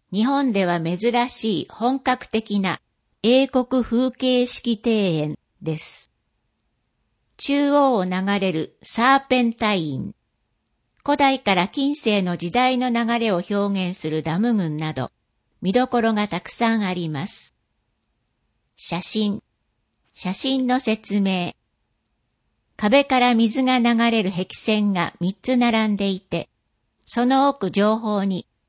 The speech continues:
丸い屋根のフォリーが見えます。写真終わり。ここがよく使われる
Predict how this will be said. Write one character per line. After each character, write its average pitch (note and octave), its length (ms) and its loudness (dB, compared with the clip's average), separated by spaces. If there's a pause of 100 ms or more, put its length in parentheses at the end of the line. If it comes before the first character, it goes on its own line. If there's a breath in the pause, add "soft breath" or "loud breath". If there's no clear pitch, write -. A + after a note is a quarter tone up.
(120)
丸 G3 280 0
い C4 100 -2
屋 B3+ 120 2
根 A3 120 2
の E3 140 -2
フ A#3 140 -4
ォ - 20 0
リ G3+ 180 0
ー D#3+ 60 -2
が D3+ 120 -4
見 D3 220 -4
え C#3+ 60 -6
ま D3 160 -8
す。 - 320 -16 (840)
写 F#3 220 -4
真 A3 420 0 (140)
終 D#3 200 -4
わ D#3 80 -6
り。 D3 200 -10 (2000)
こ G#3+ 140 -2
こ C#4+ 160 4
が C#4+ 160 2
よ C#4+ 120 4
く G3 180 -6
使 - 320 0
わ F3+ 140 2
れ E3+ 180 -2
る D3 200 -6